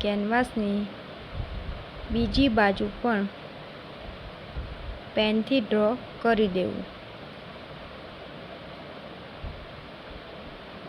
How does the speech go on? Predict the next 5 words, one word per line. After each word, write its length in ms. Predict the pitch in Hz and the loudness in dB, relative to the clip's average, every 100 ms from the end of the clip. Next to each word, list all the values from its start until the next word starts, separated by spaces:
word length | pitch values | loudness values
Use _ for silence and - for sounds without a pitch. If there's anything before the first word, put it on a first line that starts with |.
| - 117 - - - - - - - - | -12 -12 -12 -12 -12 -12 -12 -10 -12 2
કે 100 | 254 | 4
જેથી 400 | 220 220 - 220 | 6 4 4 2
ડ્રેસ 440 | 190 214 226 240 - | 2 6 6 4 -2
સીવતી 360 | 233 220 208 214 | 2 2 2 2
વખતે 540 | 190 190 - 233 202 | 4 2 0 2 2